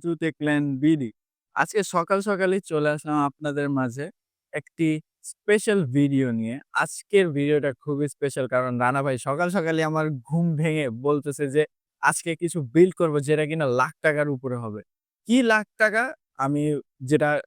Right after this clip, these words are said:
রানা ভাইকে জিজ্ঞেস করলাম, তো রানা ভাই বলল যে, "আমাদের আজকের ভিডিওতেও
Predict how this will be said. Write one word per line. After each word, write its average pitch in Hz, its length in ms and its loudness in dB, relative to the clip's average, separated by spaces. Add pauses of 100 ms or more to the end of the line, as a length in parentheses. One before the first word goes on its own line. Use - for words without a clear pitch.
(100)
রানা 139 220 0
ভাইকে 156 220 0
জিজ্ঞেস 147 300 0
করলাম, 156 320 -2 (120)
তো 143 80 -2
রানা 135 260 0
ভাই 147 140 0
বলল 139 340 0
যে, 143 180 -2
"আমাদের 131 500 -2 (200)
আজকের 208 320 2
ভিডিওতেও 156 520 2